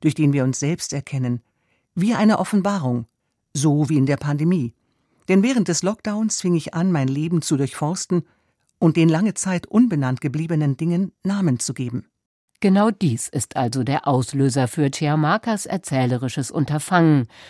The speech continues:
Speaker 2: das deren Erfinderin Chimamanda Ngozi Adichie auch im Titel ihres Romans aufgreift. Dream Count.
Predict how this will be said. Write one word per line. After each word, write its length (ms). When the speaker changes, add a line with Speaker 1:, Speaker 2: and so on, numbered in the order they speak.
Speaker 2:
das 240
deren 320
Erfinderin 880
Chimamanda 800
Ngozi 520
Adichie 720
auch 200
im 200
Titel 380
ihres 380
Romans 440
aufgreift. 800
Dream 400
Count. 560